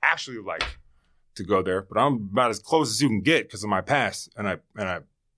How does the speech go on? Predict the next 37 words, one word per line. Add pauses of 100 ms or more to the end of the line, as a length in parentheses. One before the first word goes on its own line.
(120)
I'm
coming
from
a
place
of
love. (180)
And
so
my,
my
podcast,
I'm
gonna
be
talking
about
stuff
like
that. (500)
I'm
gonna
be
talking
about (440)
how
to,
how
to, (300)
like, (200)
actually
get
anything
you
want
in
life,